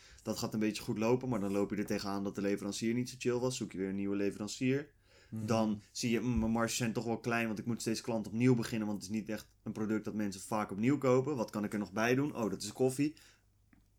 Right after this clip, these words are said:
Speaker 1: Zo zie je dat het ontwikkelen van een business, weet je, dat is niet, dat kunnen wij jou niet in één keer vertellen.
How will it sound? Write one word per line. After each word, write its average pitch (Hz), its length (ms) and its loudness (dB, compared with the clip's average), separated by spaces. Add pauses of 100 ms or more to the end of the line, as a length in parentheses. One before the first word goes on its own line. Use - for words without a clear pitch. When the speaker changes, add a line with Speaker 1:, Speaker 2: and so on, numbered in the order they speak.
(360)
Speaker 1:
Zo 156 280 8
zie 160 160 4
je 156 100 6
dat 127 180 4
het 120 180 0
ontwikkelen 127 480 2
van 135 140 -4
een 131 80 -2
business, 131 400 2
weet 123 200 -4
je, 117 80 -2
dat 110 160 -2
is 110 80 -4
niet, 123 400 0
dat 117 300 -6
kunnen 131 200 6
wij 131 160 8
jou 131 140 4
niet 131 140 4
in 127 80 0
één 120 160 0
keer 110 120 -4
vertellen. 101 460 -2